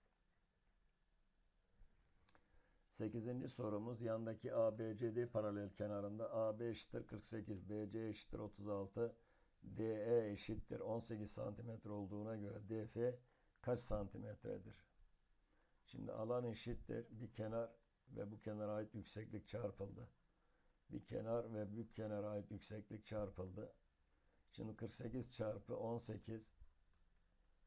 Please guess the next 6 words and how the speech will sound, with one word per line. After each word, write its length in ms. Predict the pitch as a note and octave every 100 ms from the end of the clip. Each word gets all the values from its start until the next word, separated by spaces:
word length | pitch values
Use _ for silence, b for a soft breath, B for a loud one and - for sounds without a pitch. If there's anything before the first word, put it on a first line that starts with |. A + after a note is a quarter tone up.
| - -
eşittir 640 | B2 - B2+ B2 - A2+ A#2 - _ _
otuz 280 | - - G#2
altı 380 | A2 G#2+ G#2+ A#2+
çarpı 400 | - G#2 G#2 -
H 340 | A2 G#2+ -
B. 180 | A2+ A#2